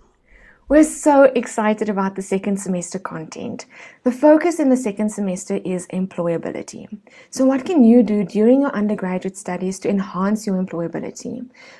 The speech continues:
We look at strategies for success. So first things first, you have to graduate. How do you make sure that happens? And then we move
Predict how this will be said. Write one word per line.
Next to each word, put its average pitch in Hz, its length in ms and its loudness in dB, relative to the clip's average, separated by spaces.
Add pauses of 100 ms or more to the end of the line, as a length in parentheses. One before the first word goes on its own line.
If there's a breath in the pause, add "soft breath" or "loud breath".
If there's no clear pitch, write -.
(120)
We 240 160 8
look 240 360 4
at 220 200 -2
strategies 226 560 -6
for - 100 -10
success. 220 480 -6
So - 440 -6
first 220 320 -4
things 294 200 -4
first, 214 340 -4 (160)
you 202 60 -6
have 170 220 -8
to - 80 -6
graduate. - 600 -10 (280 soft breath)
How 269 200 -4
do 302 60 2
you 330 60 0
make 311 200 0
sure 277 180 -4
that 254 140 -2
happens? - 640 -10 (500 soft breath)
And 254 140 6
then 277 120 8
we 339 120 4
move 240 340 6